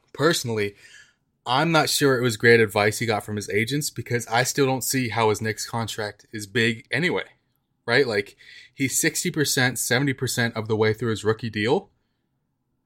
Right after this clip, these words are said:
He, w-, if he is instantly, his first game that he plays as a Knick, a star,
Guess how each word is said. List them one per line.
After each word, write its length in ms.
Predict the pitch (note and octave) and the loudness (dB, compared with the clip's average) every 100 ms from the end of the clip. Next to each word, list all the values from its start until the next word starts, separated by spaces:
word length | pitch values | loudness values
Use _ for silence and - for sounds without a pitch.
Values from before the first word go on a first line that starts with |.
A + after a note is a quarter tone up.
| _ _ _ _ _ _ _ _ _ _ | _ _ _ _ _ _ _ _ _ _
He, 320 | - - - _ _ | -16 -12 -12 _ _
w-, 200 | D3 F#3 C#3+ - - | -6 -6 -10 -14 -2
if 220 | D#3 D3+ | -2 0
he 160 | G3+ A3+ | 2 4
is 180 | E3 - | 2 0
instantly, 640 | E3+ G3+ - E3+ A#2+ G#2+ G#2+ | 6 6 6 2 4 2 0
his 220 | B2 A#2 | -4 0
first 260 | E3 D3 | 0 2
game 340 | C#3 C3 C3 A2+ | 2 2 0 -2
that 100 | A#2+ | -2
he 60 | A#2 | -2
plays 260 | - B2 | 0 -2
as 140 | G#2+ G2+ | -2 -4
a 40 | |
Knick, 320 | G#2+ G2 - - | -2 -2 -4 -10
a 100 | A#2 | -6
star, 580 | - - B2 C3+ E3 | -4 -2 0 0 0